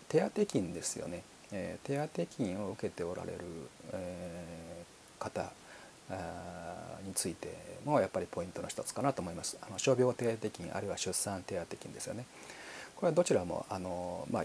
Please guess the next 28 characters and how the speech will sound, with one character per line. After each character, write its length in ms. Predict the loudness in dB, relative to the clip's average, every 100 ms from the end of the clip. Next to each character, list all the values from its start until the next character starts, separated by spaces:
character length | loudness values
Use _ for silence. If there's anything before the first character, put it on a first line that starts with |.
| 2
い 60 |
わ 100 | 4
ゆ 80 | 4
る、 280 | 4 2 -2 -8 -8
あ 60 | -6
の、 360 | -6 -6 -8 -10 -14 -20 -18 -8
所 140 | 4
得 220 | 6 6
保 120 | 4 4
障 240 | 6 6
の 60 | 4
よ 60 |
う 20 | -2
な 140 | -2
制 180 | 0 0
度 220 | -2 -4
で 80 | -4
す 120 | -4
よ 100 | -4
ね。 160 | -4 -6 -10 -20 -10
え 800 | -4 -2 -2 -6 -8 -8 -8 -8 -6
ー、 20 |
働 300 | 0 2 4
け 60 | 2
な 140 | -2
く 100 | -2
な 120 |
っ 20 | -2